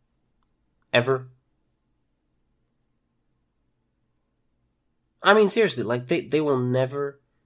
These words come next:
win one. Will they possibly get to one? It's,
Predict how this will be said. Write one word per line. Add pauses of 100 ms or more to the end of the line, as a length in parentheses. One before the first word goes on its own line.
(520)
win
one. (3250)
Will
they
possibly
get
to
one? (2250)
It's,